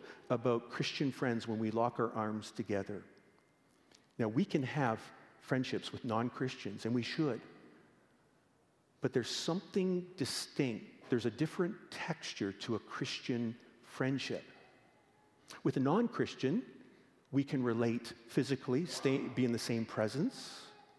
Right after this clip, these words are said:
"Let's go to the Blue Jay game. Let's, you know, go watch the Maple Leafs." I said I wasn't gonna say anything today about that. Okay. Uh, let, you can be physically present, and you can be emotionally engaged. Why does the Leaf illustration keep, come up again? Okay. Are you down? I'm down. Yes. Okay.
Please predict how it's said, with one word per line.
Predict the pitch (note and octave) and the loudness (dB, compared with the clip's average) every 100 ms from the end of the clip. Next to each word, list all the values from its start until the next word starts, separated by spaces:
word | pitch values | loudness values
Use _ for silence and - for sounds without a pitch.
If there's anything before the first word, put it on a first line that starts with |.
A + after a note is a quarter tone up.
| - | -8
"Let's | F3+ | -4
go | - | 0
to | A3 | 2
the | |
Blue | F#3 G3 | 2 4
Jay | D3+ | 4
game. | A#2+ A2 G2 F2 E2 | 4 2 0 -2 0
Let's, | D#3+ - - - | -2 -2 -8 -2
you | E3 | 0
know, | D3 D3 C3 - - - | 2 2 0 -6 -16 -2
go | D#3 | 4
watch | D3 E3 | 4 4
the | - | 2
Maple | C#3+ C#3+ C3 | 4 4 4
Leafs." | A2+ - | 2 0
I | A#2 | -4
said | G#2+ C#3+ | 0 2
I | B2 | 2
wasn't | A#2+ B2+ | 2 0
gonna | A2 | 0
say | A#2 | 2
anything | A2 A2 | 0 -2
today | F#2+ G2 | -4 -4
about | F2+ F2+ | -4 -4
that. | F2+ | -4
Okay. | G#2 A#2+ - - - - - | 0 0 0 -10 -12 -8 6
Uh, | C#3+ C3+ - | 8 8 6
let, | C4 | 4
you | F#3 | 6
can | A3 D#3+ | 2 4
be | E3 | 2
physically | - - F3+ F#3+ - A#3 | 0 4 6 6 2 2
present, | G#3+ - G3+ G3+ C#3+ - - - - - - - - - | 2 6 6 6 2 -2 -10 -14 -18 -20 -20 -20 -18 2
and | E3 D#3 | 4 6
you | F#3+ | 4
can | B3 A#3 | 6 4
be | E3 E3+ | 4 4
emotionally | C3 C3 C#3+ - E3 F3+ F#3+ - - - - - - - | 4 4 2 4 2 2 -2 -12 -18 -20 -20 -20 -20 -2
engaged. | E3+ E3+ E3+ A#2 - - | 0 4 2 2 -2 -6
Why | D3+ | -4
does | G#3 - | -2 0
the | |
Leaf | F3 C#3+ G#3+ | 2 2 2
illustration | D#3+ B2+ C3+ A#2 A2+ | 2 4 2 0 -2
keep, | C#3 - | -6 -10
come | - C3+ | -2 0
up | B2+ | 2
again? | B2+ A#2 G2 A2+ | 4 2 0 0
Okay. | B2+ F3+ - - - | 0 0 -4 -16 -2
Are | A#2+ | 2
you | B2+ G3 | 4 6
down? | A3 A3 A#3 A3 | 6 6 4 4
I'm | E3 F#3 | 4 6
down. | D#3 A2+ F#2+ | 6 4 4
Yes. | B2+ D3 - | 6 6 6
Okay. | D3+ - C#3+ | 0 4 2